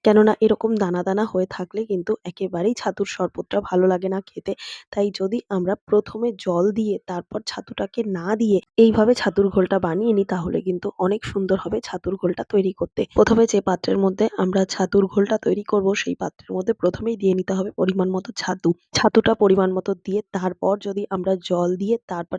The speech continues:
একটা কাঁটা চামচের সাহায্যে ছাতুটাকে গুলিয়ে নিতে পারি, সেক্ষেত্রে কিন্তু একেবারেই আর দানা দানা থাকবে না। খুব সুন্দর মতো সহজে কিন্তু ছাতুটা গুলে যাবে জলের সাথে। তো ভুলটা কিন্তু আমরা এখানেই করি, আগে জল দিয়ে তারপর যদি ছাতু দিই, সেক্ষেত্রে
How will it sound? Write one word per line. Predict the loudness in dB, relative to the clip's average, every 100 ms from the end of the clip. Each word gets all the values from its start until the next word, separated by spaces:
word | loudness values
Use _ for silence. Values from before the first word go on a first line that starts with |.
| -8
একটা | -10 -10
কাঁটা | -10 -8 -6
চামচের | -6 -6 -6 -8
সাহায্যে | -8 -8 -8
ছাতুটাকে | -8 -8 -4 -4 -4 0
গুলিয়ে | 2 0 -4
নিতে | -6 -4
পারি, | -4 -4
সেক্ষেত্রে | -8 -8 -10 -10 -10
কিন্তু | -4 -4 -4 -16
একেবারেই | -12 -8 -6 -4 -4
আর | -4 -4
দানা | -4 -4
দানা | -4 -6 -12
থাকবে | -12 -6
না। | -4 -6 -14 -8
খুব | -2 -2 -2
সুন্দর | -2 -2 -2
মতো | -4 -4 -2
সহজে | 0 0 -4 -6
কিন্তু | -6 -6 -6
ছাতুটা | -8 -6 -8 -2
গুলে | 0 2 0
যাবে | -4 -4
জলের | -4 -4 -8
সাথে। | -10 -10 -10 _ _ -2
তো | -2 0
ভুলটা | 2 2 2 0
কিন্তু | 0 0 -2 -2
আমরা | -6 -6 -6
এখানেই | -4 -4 0
করি, | 2 2 0 -4
আগে | 0 2
জল | 2 2 0
দিয়ে | -2
তারপর | -2 -2 -2 -4
যদি | -12 -8
ছাতু | -8 -8 -10
দিই, | -10
সেক্ষেত্রে | -10 -10 -8